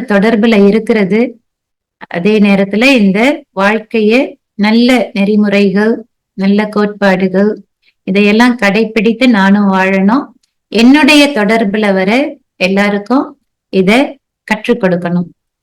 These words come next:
இதுதான் நம்முடைய, அஹ், அடிப்படை கடமை வாழ்க்கையில. ஆக இந்த கடமையை நாம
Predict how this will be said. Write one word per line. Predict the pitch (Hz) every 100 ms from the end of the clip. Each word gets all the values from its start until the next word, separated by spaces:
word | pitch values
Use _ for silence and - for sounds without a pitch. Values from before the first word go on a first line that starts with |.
| _
இதுதான் | - 196 202 277
நம்முடைய, | 254 180 185 180 185 202 247 285 _ _
அஹ், | - 165 175
அடிப்படை | - 190 220 - 269 277 262 277 - _ _ _ _
கடமை | 190 185 190 185 - _ -
வாழ்க்கையில. | 180 185 180 175 175 190 _ _ _ _ _ _
ஆக | 208 220
இந்த | 220 269 285
கடமையை | 294 262 269 277 277 240
நாம | 196 190